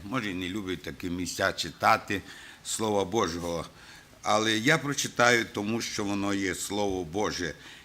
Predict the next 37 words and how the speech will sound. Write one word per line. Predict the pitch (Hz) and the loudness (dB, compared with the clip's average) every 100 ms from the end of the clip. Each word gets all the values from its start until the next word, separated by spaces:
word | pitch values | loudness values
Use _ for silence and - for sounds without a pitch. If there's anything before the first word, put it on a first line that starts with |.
| - | -6
Знаєте, | 117 113 - | 0 0 0
в | 101 | -2
нас | 110 101 - | 2 0 0
у | 107 101 | -2 -2
Львові | 117 139 113 | 2 2 2
був | 101 87 127 113 - - - - | 0 2 2 0 -8 -20 -20 -10
один | 104 110 139 123 | -6 0 2 2
старичок, | - 117 113 - 127 117 - | 0 0 0 2 2 2 0
е, | 98 92 90 85 73 73 | -2 -2 -2 -4 -6 -4
брат, | 95 104 - - | 2 4 2 -4
він, | 117 107 | -6 -6
правда, | 92 104 92 92 | -2 0 0 -4
не | 95 | -4
у | 92 | -6
Львові, | 95 135 131 120 98 | -4 -2 -2 -4 -6
а | 92 90 90 | -4 -2 -2
в | 82 76 | -4 -8
Пустомі | 90 - - 135 95 85 | -10 -6 2 2 2 -4
так | 85 78 | -4 -4
жив. | - 90 76 | -6 -6 -6
Він, | 107 | -8
коли | 104 107 | -6 -4
у | 95 | -4
Львів | 92 98 101 | -2 -4 -6
приїжджав, | - 87 85 98 139 127 - - - - - - - | -6 -6 -2 2 2 0 -10 -20 -20 -20 -20 -18 -2
там, | 117 120 104 - | 2 2 0 -6
то | 107 98 | -6 0
він | 123 117 | 0 0
завжди | 92 98 80 98 110 | -2 -4 -4 -2 -2
говорив | 101 95 98 | -2 -2 -2
такі | 82 82 - | -4 -10 -8
слова: | 85 - 82 73 - - - - | -6 -4 -4 -4 -8 -18 -20 -12
«Ми | 95 127 | -2 0
будемо | 123 127 110 | 4 2 2
читати | - - 113 104 - 85 | -2 2 4 4 2 -6
Слово | - 113 143 147 | -6 -2 0 0
Боже | 127 123 117 92 104 | 0 -2 -2 -2 -6